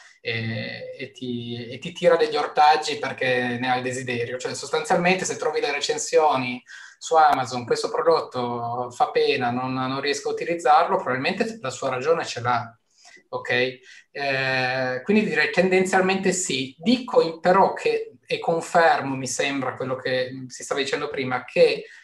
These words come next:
eh, non significa che l'utente ha sempre ragione su tutto, nel senso che, ehm, molto spesso capita, mi è capitato di sentire,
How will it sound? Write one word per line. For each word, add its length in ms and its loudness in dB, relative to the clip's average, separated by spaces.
eh, 760 2
non 380 6
significa 960 4
che 120 -2
l'utente 420 0
ha 40 2
sempre 320 0
ragione 300 4
su 200 -6
tutto, 720 -6
nel 160 0
senso 500 2
che, 760 2
ehm, 1200 -8
molto 360 2
spesso 560 -2
capita, 920 4
mi 300 -8
è 20 -10
capitato 440 -2
di 100 -4
sentire, 880 -2